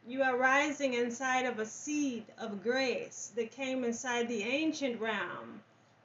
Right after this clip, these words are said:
Ah, yeah, you're rising in the grace. Wataye, the space. Give the space the water, and the water in the ancient way. For Azan came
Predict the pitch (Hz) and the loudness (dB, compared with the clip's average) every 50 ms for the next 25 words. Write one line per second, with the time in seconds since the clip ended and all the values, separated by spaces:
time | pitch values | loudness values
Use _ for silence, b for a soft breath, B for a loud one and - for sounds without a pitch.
0 | - - - - 269 302 330 349 349 339 311 311 320 311 320 302 277 247 214 185 | -18 -12 -8 -6 -2 -2 0 0 0 0 4 4 6 6 8 6 6 4 2 0
1 | - - - - - - - - - - - 226 240 254 262 269 277 285 285 285 | -2 -4 -10 -12 -14 -14 -14 -14 -12 -10 -6 -4 0 2 4 6 8 8 6 6
2 | - 277 277 269 269 262 254 247 233 226 226 262 269 269 247 233 202 185 - - | 6 4 4 4 6 4 4 0 0 2 4 6 6 6 6 4 2 -2 -4 -8
3 | - - - - - - - - _ _ - _ _ _ _ _ _ _ _ _ | -14 -14 -14 -16 -14 -16 -16 -18 _ _ -20 _ _ _ _ _ _ _ _ _
4 | _ _ _ _ _ _ _ _ - - - 226 226 240 262 269 262 - - - | _ _ _ _ _ _ _ _ -20 -18 -16 -6 0 2 2 2 2 0 -6 2
5 | 302 320 311 320 320 320 311 277 247 226 196 - 220 214 214 214 - - - - | 6 6 8 8 8 6 4 4 2 2 0 -2 -4 -6 -6 -6 -6 -8 -6 -2
6 | 302 294 277 254 220 - - - - - - - - - - _ _ - - - | 4 4 4 6 4 0 -4 -6 -8 -8 -10 -10 -10 -12 -16 _ _ -20 -20 -20
7 | 87 - - 240 233 233 269 294 269 233 285 - - - - 294 285 285 285 277 | -18 -14 -12 -8 -6 -4 -2 -2 0 0 -2 -2 -4 -6 -4 2 4 4 4 4
8 | - - - 277 269 233 240 285 302 302 311 302 294 262 214 170 - - - 53 | -2 -4 -4 -2 -2 0 0 0 0 2 4 4 4 4 2 0 -2 -4 -6 -8
9 | 50 55 62 - 135 143 - - 170 214 240 240 226 208 208 269 285 294 294 285 | -12 -14 -14 -14 -14 -14 -12 -12 -10 -6 -4 -2 -2 0 0 2 4 4 6 6
10 | 269 262 262 262 254 254 240 226 233 254 262 277 277 277 - - - 269 247 214 | 6 4 4 2 2 2 2 2 2 4 6 8 6 6 4 2 -2 -4 -4 -2
11 | 208 220 220 196 175 143 143 - - - - _ - _ _ _ _ _ _ _ | -2 -2 -2 -2 -2 -4 -6 -10 -16 -20 -20 _ -20 _ _ _ _ _ _ _
12 | _ _ _ _ _ _ _ 254 247 220 233 254 277 277 277 262 233 247 269 285 | _ _ _ _ _ _ _ -2 0 6 8 8 10 10 8 6 6 8 10 10
13 | 294 311 302 285 269 247 240 233 233 - 262 269 247 226 196 160 156 | 10 10 10 8 6 4 2 -2 -4 -2 0 2 2 2 0 -2 -6